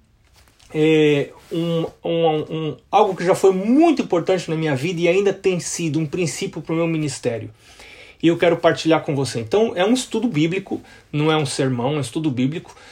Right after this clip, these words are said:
É, eu tô vendo que você tá sentadinho igual eu, então dá pra você pegar sua Bíblia e pilotar sua Bíblia. Vamos pilotar a Bíblia. É, eu quero, é, o, o tema de hoje é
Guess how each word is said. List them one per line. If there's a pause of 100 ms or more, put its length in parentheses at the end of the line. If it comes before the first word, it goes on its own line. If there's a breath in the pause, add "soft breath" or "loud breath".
(220 loud breath)
É,
eu
tô
vendo
que
você
tá
sentadinho
igual
eu, (380 loud breath)
então
dá
pra
você
pegar
sua
Bíblia (600 loud breath)
e
pilotar
sua
Bíblia.
Vamos
pilotar
a
Bíblia. (200)
É,
eu
quero, (180)
é, (100)
o, (840 loud breath)
o
tema
de
hoje
é